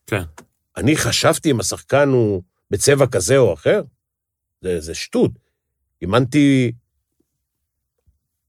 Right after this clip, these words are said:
Speaker 2: מאות שחקנים.
Speaker 1: אז מה רצית להגיד? בפרספקטיבה
Speaker 2: אני,
Speaker 1: לאחור, מה
Speaker 2: אני,
Speaker 1: רצית להגיד?
Speaker 2: אני בעיקרון, ב-, בהרצאות שלי,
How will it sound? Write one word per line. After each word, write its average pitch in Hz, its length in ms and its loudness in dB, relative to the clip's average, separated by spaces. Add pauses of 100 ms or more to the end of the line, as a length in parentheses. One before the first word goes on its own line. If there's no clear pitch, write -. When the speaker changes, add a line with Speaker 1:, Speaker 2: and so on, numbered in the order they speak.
Speaker 2:
מאות 135 300 4
שחקנים. 139 500 4
Speaker 1:
אז 113 100 4
מה 156 120 4
רצית 180 300 0
להגיד? 101 440 2 (360)
בפרספקטיבה 135 640 4
Speaker 2:
אני, 151 60 6
Speaker 1:
לאחור, 120 360 2
מה 151 120 4
Speaker 2:
אני, 156 60 6
Speaker 1:
רצית 233 200 6
להגיד? 113 360 4
Speaker 2:
אני 185 260 4
בעיקרון, 175 680 2 (320)
ב-, 110 280 -2
בהרצאות 113 520 2
שלי, 117 340 -2